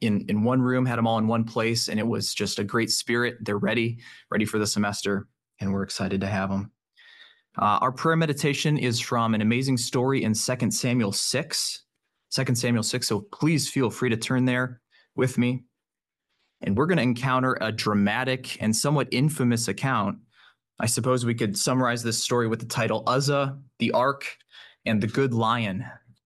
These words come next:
right? And as we read in Second Samuel six, I'd like to keep a, a probing question in your mind, if I could.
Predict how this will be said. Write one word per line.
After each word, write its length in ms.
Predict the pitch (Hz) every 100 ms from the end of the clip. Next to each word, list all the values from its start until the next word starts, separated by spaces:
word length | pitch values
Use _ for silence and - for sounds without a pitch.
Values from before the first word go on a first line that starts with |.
| _ -
right? 400 | 101 104 113 - - - - - -
And 140 | 110 117
as 160 | 143
we 80 | 185
read 240 | 131 160
in 80 | 139
Second 280 | 117 135 123
Samuel 320 | 143 131 113
six, 420 | - 135 123 - -
I'd 160 | 135 135
like 180 | 151 170
to 80 | 190
keep 320 | - 165 -
a, 320 | 120 117 110 110
a 100 | 110 113
probing 500 | - 131 139 139 120
question 500 | - 113 - 139 139
in 80 |
your 100 | 139
mind, 320 | 139 139 143 120
if 140 | 117
I 80 | 107
could. 420 | - 120 139